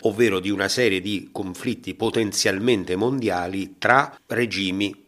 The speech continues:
situazioni politiche, istituzionali che si allontanano sempre di più. Insomma, il dialogo, questa cosa a cui tu fai esplicito riferimento,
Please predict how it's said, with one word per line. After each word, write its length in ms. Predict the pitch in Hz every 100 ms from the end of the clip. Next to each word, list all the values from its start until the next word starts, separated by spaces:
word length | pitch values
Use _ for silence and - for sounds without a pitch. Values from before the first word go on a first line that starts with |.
| -
situazioni 880 | - 104 98 - 101 95 92 95 -
politiche, 720 | - 87 92 90 95 - 98 90 -
istituzionali 1040 | 90 113 104 - 101 107 113 104 104 - -
che 120 | 123
si 120 | -
allontanano 560 | 117 113 117 131 110 95
sempre 380 | 107 98 -
di 100 | 90
più. 140 | 92 107
Insomma, 380 | 90 135 101 90
il 180 | 113 98
dialogo, 560 | 107 120 87 90 87 85
questa 240 | 87 101
cosa 220 | 104 110
a 40 | -
cui 400 | - 98 92 -
tu 140 | 135
fai 380 | 117 - 90 107
esplicito 500 | 85 104 110 107 92
riferimento, 800 | 90 82 92 98 85 82 92 92